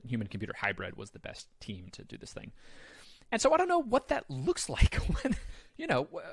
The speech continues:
if, if you live in a world where G P T three is the best children's author, how does that change society? <laughs> What, what does that mean? Uh, and it's really, really cool to be in this in-between stage because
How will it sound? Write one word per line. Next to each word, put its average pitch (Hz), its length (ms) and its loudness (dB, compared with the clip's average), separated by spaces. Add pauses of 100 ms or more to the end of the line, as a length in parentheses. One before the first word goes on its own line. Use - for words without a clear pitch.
(200)
if, - 220 -4
if - 120 -6
you 208 80 -8
live 233 120 -2
in 269 60 -2
a 220 40 0
world 202 320 0
where 143 300 2 (1080)
G 190 160 0
P 233 80 0
T 208 100 -2
three 233 260 0
is - 180 -4
the 131 80 -6
best 156 400 0
children's 196 420 0
author, - 460 -6 (840)
how 165 160 2
does 190 120 0
that - 140 -2
change 180 600 -4
society? - 800 -2
<laughs> - 80 -16
What, 254 140 2 (440)
what 277 120 2
does 220 120 -2
that 165 180 2
mean? 151 540 -2
Uh, 135 280 6
and 151 120 0
it's 147 100 -4
really, 214 540 -2
really 180 240 2
cool 226 200 -2
to - 60 -6
be - 80 -2
in 107 80 -2
this 104 100 -6
in-between 143 360 -4
stage - 260 -8
because 98 340 -8